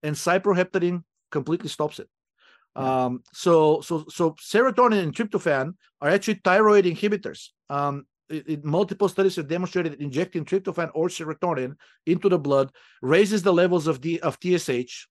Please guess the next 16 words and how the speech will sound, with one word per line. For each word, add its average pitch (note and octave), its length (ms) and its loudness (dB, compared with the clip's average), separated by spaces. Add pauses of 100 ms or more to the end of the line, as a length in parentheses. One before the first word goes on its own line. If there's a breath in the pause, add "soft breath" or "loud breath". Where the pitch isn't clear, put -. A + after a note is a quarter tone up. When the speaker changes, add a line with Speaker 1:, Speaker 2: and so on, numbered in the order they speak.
(100)
Speaker 1:
which C#3+ 220 -6
is C3 100 -10
a C3+ 60 -4
sign D#3 480 -2
that C3+ 200 -2
thyroid C#3+ 380 -2 (220)
gland C#3+ 240 -6
function C#3 300 -12
has A#2+ 120 -10
been B2+ 160 -8
inhibited, D3+ 540 -2 (400 soft breath)
or F#3 380 4
something F#3 360 -2
is D#3+ 120 -4
going E3+ 240 0
on D#3+ 200 0